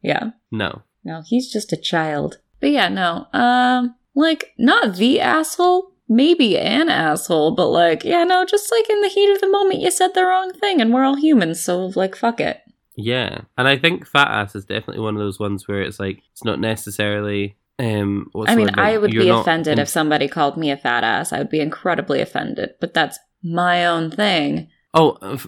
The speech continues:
Speaker 2: and for sure, like,
Speaker 1: I'm
Speaker 2: how
Speaker 1: also
Speaker 2: people
Speaker 1: not
Speaker 2: take it
Speaker 1: criticizing
Speaker 2: is
Speaker 1: children for doing, who, who can do round offs that I certainly could not. <laughs>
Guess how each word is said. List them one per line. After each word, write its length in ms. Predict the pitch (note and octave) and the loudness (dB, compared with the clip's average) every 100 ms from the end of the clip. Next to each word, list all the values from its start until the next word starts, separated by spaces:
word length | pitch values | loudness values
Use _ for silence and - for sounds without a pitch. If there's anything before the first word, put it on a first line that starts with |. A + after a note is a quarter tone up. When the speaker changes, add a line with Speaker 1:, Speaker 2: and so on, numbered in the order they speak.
| - | -8
Speaker 2:
and 160 | C3 A#2+ | -4 -4
for 140 | B2+ | -4
sure, 320 | A2 - B2 G#2+ | -4 2 2 2
like, 240 | G#2 D2 | 0 0
Speaker 1:
I'm 120 | G#3 G#3 | 2 4
Speaker 2:
how 60 | |
Speaker 1:
also 240 | G#3 B2 G#3 | 4 4 4
Speaker 2:
people 80 | |
Speaker 1:
not 220 | G3+ G3 - | 6 6 6
Speaker 2:
take 100 | C#3 | 6
it 80 | |
Speaker 1:
criticizing 560 | G3+ G3+ G3 E3 F#3 F#3+ | 6 6 6 6 4 0
Speaker 2:
is 180 | G3+ G3 | 0 2
Speaker 1:
children 440 | F#3 G3 G#3+ G3+ | 4 4 4 2
for 200 | G3 F#3 | 0 0
doing, 460 | F#3 F#3+ E3+ - A#3 | 2 4 4 0 0
who, 160 | A3+ | 0
who 240 | - G#3 F#3 | 2 2 2
can 160 | A3+ | 0
do 160 | F#3+ F3+ | 0 0
round 260 | F#3+ F3+ D#3+ | 2 2 4
offs 220 | D3+ - | 4 2
that 160 | D#3+ | 0
I 240 | D#3+ F3 - | 0 0 -4
certainly 540 | - F#3 D3+ - E3+ | -4 0 0 0 -4
could 240 | - G#3+ - | -2 -4 -2
not. 440 | G3 - C#4 - | -2 0 -2 -2
<laughs> 40 | B3 | 2